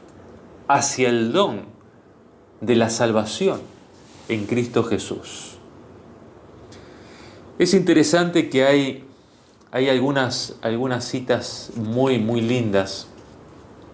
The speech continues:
unas citas muy lindas, eh, que quiero compartir con ustedes. Pero antes de compartir estas citas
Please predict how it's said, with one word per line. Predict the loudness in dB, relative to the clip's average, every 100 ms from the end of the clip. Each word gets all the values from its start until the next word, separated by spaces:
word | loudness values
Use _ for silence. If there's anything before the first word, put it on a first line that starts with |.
| -20 -20 -20 -20 -20 -20 -20 -20 -20 -14 -6
unas | -4 -2
citas | -2 -2 -2
muy | -2 -2
lindas, | -2 -2 -4 -8 -10 -16 -20 -20 -20 -20 -20 -20 -20 -20 -20 -20 -20 -20 -2
eh, | 2 4 4 2 -2 -6 -6
que | -4
quiero | 2 2 2
compartir | 0 0 -2 2 2 2
con | 0
ustedes. | -2 -8 -10 -8 -10 -14 -18 -20 -20 -6
Pero | 0 0
antes | 2 0
de | 0
compartir | -2 0 -2 -2 -2 -4
estas | -4 -8 -6
citas | -6 -4 -6 -8 -12 -18